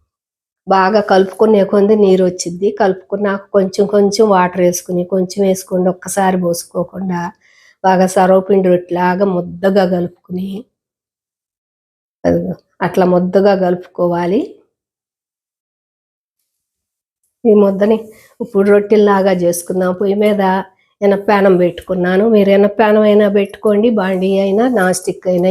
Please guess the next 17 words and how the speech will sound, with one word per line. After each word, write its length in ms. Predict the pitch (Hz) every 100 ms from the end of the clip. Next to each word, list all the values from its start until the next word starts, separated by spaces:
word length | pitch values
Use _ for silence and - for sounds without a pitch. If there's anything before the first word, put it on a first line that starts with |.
| 190
ఏదైనా 420 | 190 196 196 214
పెట్టుకోండి. 680 | 202 165 - - 180 185 220 403 - _ _ _ _
నేను 180 | 208 202
ఎనప్పానంలో 680 | 196 190 190 220 214 208 196
పెట్టుకుంటే 560 | 185 180 180 - 175 185
మంచిదని 720 | 185 180 175 196 185 175 180 185 185 _ _ _ 190
అదిగో 220 | 180 180
పాలిథిన్ 480 | 196 180 185 196 190
కవర్ 320 | 185 185 185 185 185
తగ-, 280 | - 185 190 - - _ -
కవర్ 280 | 175 170
వేసుకుని 480 | 196 196 - - 180 180
దాని 240 | 180 175
మీద 160 | 185 190
కొంచెం 380 | 208 185 180 196
ఆయిల్ 320 | 180 185 190
వేసి 360 | 196 170 - 175